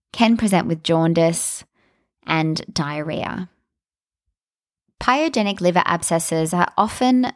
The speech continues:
polymicrobial, but they can be monomicrobial.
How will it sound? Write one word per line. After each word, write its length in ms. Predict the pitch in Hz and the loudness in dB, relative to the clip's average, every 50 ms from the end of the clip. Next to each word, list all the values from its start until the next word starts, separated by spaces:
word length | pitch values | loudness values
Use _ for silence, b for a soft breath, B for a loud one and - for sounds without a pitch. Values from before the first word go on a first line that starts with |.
| _ _ _ _ - | _ _ _ _ -10
polymicrobial, 1300 | - - 196 196 196 202 202 190 185 160 165 165 - - - 143 151 151 160 156 151 - - - - - - | -2 0 0 2 2 4 4 4 4 2 0 -2 -4 -2 0 0 0 0 -2 -2 -2 -2 -4 -4 -6 -4 -2
but 120 | - 185 - | -2 2 4
they 160 | 185 180 180 | 4 4 2
can 380 | - - - - 190 208 214 208 | 2 -2 -2 0 2 4 4 4
be 320 | 190 180 175 170 170 - | 4 2 2 2 0 0
monomicrobial. 1300 | - 165 160 156 151 156 156 151 156 156 151 151 147 147 - - - 139 143 - - - - 50 - - | -2 -2 0 0 0 0 2 0 0 0 0 -2 -6 -8 -6 -6 -6 -6 -4 -4 -6 -6 -6 -6 -8 -10